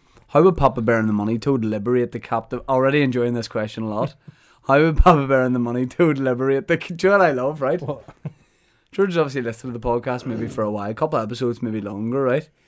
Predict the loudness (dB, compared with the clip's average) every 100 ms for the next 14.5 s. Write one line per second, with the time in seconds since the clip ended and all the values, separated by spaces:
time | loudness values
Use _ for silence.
0 | _ _ _ -10 -6 -6 -8 -10 -8 -6
1 | -2 -2 -4 -8 -14 -12 -10 -10 -8 -6
2 | -4 -4 -4 -6 -10 _ _ _ _ -6
3 | -4 -2 -2 0 -2 -4 -18 _ _ -6
4 | -2 -2 0 0 0 -4 -4 -6 -6 -6
5 | -6 -6 -8 -10 -8 -6 -8 -8 -10 -10
6 | -10 -12 -14 -12 -6 -6 -6 -8 -8 -6
7 | -2 4 4 4 -2 -4 -4 -4 -4 -4
8 | 0 0 0 -4 -2 -2 -2 -4 -4 -4
9 | -4 -4 -6 _ _ 4 4 4 4 4
10 | 4 0 2 0 0 2 2 2 2 0
11 | 0 2 2 0 0 _ _ 4 6 6
12 | 4 2 2 2 2 2 0 -2 -2 0
13 | 0 0 0 0 -2 -4 -6 -6 -4 -6
14 | -4 -4 -2 -2 -4